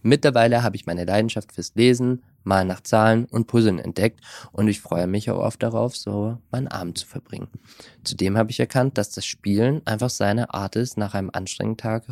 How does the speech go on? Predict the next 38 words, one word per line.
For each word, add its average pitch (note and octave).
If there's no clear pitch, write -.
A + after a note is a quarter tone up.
runterzukommen A#2
und G#2
an G#2
was A#2
anderes A2
zu -
denken. -
Wir B2+
haben B2
ausgemacht, D3
dass G2
wenn G2+
ich G2
sage, C3
dass -
es -
mir F#2+
an F2+
einem F2+
bestimmten -
Tag -
wichtig C#3+
ist, B2+
dass F#2+
er G2
nicht D3
spielt, -
dass -
dann G2
er G2+
das G2+
dann F#2+
auch -
lässt G2
und -
ich -
sagen A2
kann, C3+